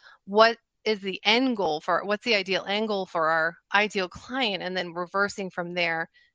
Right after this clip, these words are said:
and figuring out the marketing and the attraction marketing and the steps that we need to get them to their goal. And so that's, that's just the process that I use. And wherever they're blocked up or they're resistant, is,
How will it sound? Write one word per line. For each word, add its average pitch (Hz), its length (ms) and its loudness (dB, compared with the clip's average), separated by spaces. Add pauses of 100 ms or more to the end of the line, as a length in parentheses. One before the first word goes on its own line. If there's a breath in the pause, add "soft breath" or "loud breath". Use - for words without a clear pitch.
and 180 160 -4
figuring 190 460 0
out 170 180 0
the 196 80 -4
marketing 170 460 -4
and 160 100 -8
the 160 80 -6
attraction 170 460 -4
marketing 160 460 -8 (520 soft breath)
and 170 140 0
the - 40 -6
steps - 300 -2
that 156 100 -8
we 170 80 -8
need 165 180 -8
to - 60 -20
get 175 180 -4
them 165 180 -2
to 170 140 -8
their 160 260 -4
goal. - 380 -6
And 185 200 -4
so 180 220 4
that's, 180 580 0
that's 196 240 4
just - 160 -6
the 190 80 0
process 185 460 4
that 175 120 0
I 175 60 4
use. 175 280 0
And 170 240 -2
wherever 202 500 4
they're 180 180 -4
blocked 170 360 0
up 190 240 2
or 156 300 -2 (280)
they're 196 180 2
resistant, 180 680 -2
is, 175 220 -4